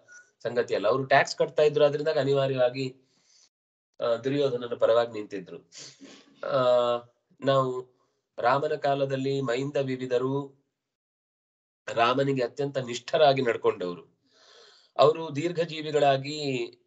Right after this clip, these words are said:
ಪಾಂಡ್-, ಪಾಂಡವರ ಕಾಲದಲ್ಲಿಯೂ ಇದ್ರು. ಆಗ ಕೃಷ್ಣನಿಗೆ ವಿರುದ್ಧವಾಗಿ ನಿಂತು ಬಲರಾಮನ ಕೈಯಲ್ಲಿ ಸಾಯ್ತಾರೆ. ಅಂದ್ರೆ ಸ-, ಅವರಿಗೆ ಜರಾಸಂಧನ ಜೊತೆಗಿನ ಒಡನಾಟ ಇದ್ದದ್ರಿಂದ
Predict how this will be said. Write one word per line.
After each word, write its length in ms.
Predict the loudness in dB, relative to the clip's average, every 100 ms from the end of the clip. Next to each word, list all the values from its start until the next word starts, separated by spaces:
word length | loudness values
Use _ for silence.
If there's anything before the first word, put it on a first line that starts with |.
| _ _ _ _ 4
ಪಾಂಡ್-, 680 | 4 4 -6 _ -14 -8
ಪಾಂಡವರ 440 | -4 -2 2 0 0
ಕಾಲದಲ್ಲಿಯೂ 580 | -2 -4 -4 -4 -6
ಇದ್ರು. 360 | -8 -8 -10 -6
ಆಗ 200 | -4 -2
ಕೃಷ್ಣನಿಗೆ 520 | -4 -8 -6 -4 -4 -2
ವಿರುದ್ಧವಾಗಿ 580 | -2 -2 6 6 6
ನಿಂತು 300 | 2 -2 -6
ಬಲರಾಮನ 560 | -2 2 4 4 2 -2
ಕೈಯಲ್ಲಿ 240 | -6 -6
ಸಾಯ್ತಾರೆ. 600 | 2 2 2 -4 -6 -14 _ _ -20 _ _ _ _ _ _ _
ಅಂದ್ರೆ 500 | -2 2 4 2 -2 -14 -20 -18
ಸ-, 640 | -4 -2 0 0 0 -2 -8 _
ಅವರಿಗೆ 680 | 0 0 0 0 0 -4 _ _ _ 0
ಜರಾಸಂಧನ 720 | 4 4 2 -2 -6 -4 -4 -4 -6 -12 _ _ _ _ -12
ಜೊತೆಗಿನ 360 | -8 -6 -6
ಒಡನಾಟ 500 | -2 -2 0 -2 -4
ಇದ್ದದ್ರಿಂದ 640 | -6 -6 -6 -8 -10 -8